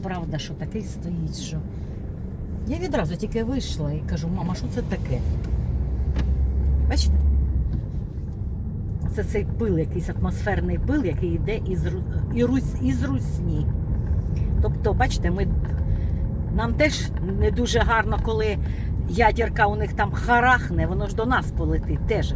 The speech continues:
розумієте? Вони такі розумні, а не розуміють, що страждають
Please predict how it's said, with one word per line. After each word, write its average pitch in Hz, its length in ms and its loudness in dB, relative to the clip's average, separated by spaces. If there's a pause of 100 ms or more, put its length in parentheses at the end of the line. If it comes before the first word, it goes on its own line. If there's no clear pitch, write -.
(200)
розумієте? 233 520 2 (280)
Вони 208 180 2
такі 220 260 2
розумні, 196 640 2 (880)
а 180 80 4
не 208 100 4
розуміють, 165 580 4
що 151 400 2 (1800)
страждають 185 840 4